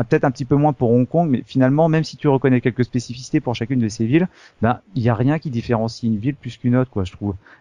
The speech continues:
Euh, c'est un jeu dans lequel on est souvent soit dans les rues, soit dans les égouts, soit dans des laboratoires souterrains, dans des bases militaires.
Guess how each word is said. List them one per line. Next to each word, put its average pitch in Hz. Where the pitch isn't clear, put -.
Euh, 107
c'est -
un 127
jeu 143
dans 147
lequel 147
on 143
est 120
souvent 139
soit 139
dans 127
les 120
rues, 151
soit -
dans 123
les 120
égouts, 135
soit 135
dans 120
des 113
laboratoires 113
souterrains, 127
dans 127
des 104
bases 101
militaires. 107